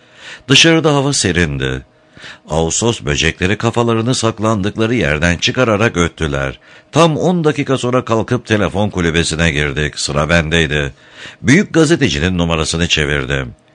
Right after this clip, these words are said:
"E B M bisikletleri," diye haykırdı Konstetler. "Kim arıyor?" Bir an bekledim. Tiyatroda buna sessizlik derler. "Ben Eğitim ve Kültür Bakanlığından Doktor Avigdor Palmoter," dedim ciddi bir sesle.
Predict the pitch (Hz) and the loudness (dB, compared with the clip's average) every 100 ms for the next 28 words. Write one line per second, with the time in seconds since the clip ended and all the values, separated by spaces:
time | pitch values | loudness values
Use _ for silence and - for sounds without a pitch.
0 | _ _ 185 202 165 165 151 156 135 131 | _ _ 6 6 8 6 6 6 4 4
1 | 147 127 123 123 120 117 110 98 104 - | 2 4 4 4 2 2 2 2 0 -2
2 | 104 98 107 110 98 110 107 107 104 - | -4 -2 0 0 0 -2 0 0 0 2
3 | 196 202 175 120 92 - _ _ - - | 4 4 4 4 0 -6 _ _ -20 -20
4 | - - 202 101 90 78 78 73 67 69 | -10 -2 2 2 2 0 0 -2 -2 -4
5 | 62 - 151 151 143 127 131 85 131 131 | -6 0 0 0 -2 0 0 0 0 0
6 | - 104 - 98 71 78 95 69 71 67 | 0 -2 -2 -4 -2 -2 -2 -2 -2 -2
7 | 67 60 - _ _ _ _ _ _ 64 | -4 -6 -16 _ _ _ _ _ _ -2
8 | 80 87 82 85 - 117 90 87 98 82 | 0 2 4 2 2 0 2 2 0 0
9 | 117 95 87 87 85 80 85 78 92 95 | 0 0 0 2 2 2 0 2 0 0
10 | 85 127 - 131 120 - 117 139 - 131 | 2 0 2 0 2 0 4 2 2 2
11 | 131 - 123 113 117 135 95 87 78 71 | 2 4 4 4 2 0 2 2 0 0
12 | 73 64 - 87 73 120 101 - 85 - | -2 -4 -6 -4 0 0 -2 -2 -4 -4
13 | 69 65 | -4 -4